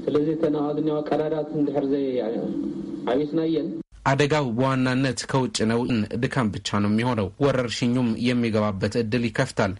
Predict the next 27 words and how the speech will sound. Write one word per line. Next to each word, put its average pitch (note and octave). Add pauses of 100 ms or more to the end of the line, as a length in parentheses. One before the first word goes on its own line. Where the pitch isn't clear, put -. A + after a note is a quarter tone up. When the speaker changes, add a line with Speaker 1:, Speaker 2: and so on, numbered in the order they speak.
(140)
Speaker 2:
በአውሮፕላን C#3
ይሁን C#3
በመኪና፣ G#2 (160)
በእግር A2+ (340)
እንዲሁም B2+ (160)
የጭነት C3
መኪና B2 (140)
ቁጥጥር A#2+
ያስፈልጋል A2
ያላችሁ A#2
ትክክል -
ነው። G2+ (300)
በኮማንድ C#3
ፖስትም C#3 (160)
አይተነዋል። G#2+ (140)
የሚመጣ B2 (160)
ማንኛውም B2
ሰው B2+ (100)
በለይቶ A#2+
ማቆያ G#2+
ነው A#2 (240)
ካሁን B2
በኋላ G2+
የሚገባው። A#2 (160)
ተመዝግበህ B2
ተመርምረህ A#2
ሂድ፣ B2